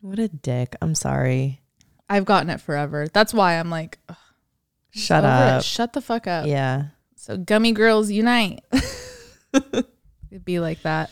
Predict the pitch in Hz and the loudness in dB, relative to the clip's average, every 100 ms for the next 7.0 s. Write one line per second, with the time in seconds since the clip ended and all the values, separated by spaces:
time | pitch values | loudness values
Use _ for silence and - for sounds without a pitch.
0 | - - _ - 277 285 302 320 262 214 | -16 -20 _ 4 6 6 4 0 2 0
1 | - - _ _ 226 233 254 240 233 196 | -4 -20 _ _ 0 2 0 2 0 0
2 | - 233 190 180 196 226 - 185 214 180 | -2 -2 -2 0 0 0 0 0 0 0
3 | 160 - 165 165 - _ 202 196 175 170 | -2 -2 -6 -6 -16 _ -4 -2 -2 -4
4 | 180 185 175 - 185 165 175 - 165 - | -4 -4 -6 -6 0 0 0 -6 -6 -6
5 | - 185 180 180 175 180 185 202 - 202 | -6 -6 -6 -4 -2 2 2 2 0 -2
6 | 185 165 165 - 180 156 151 175 165 | -2 0 -2 0 -2 -2 -4 -6 -8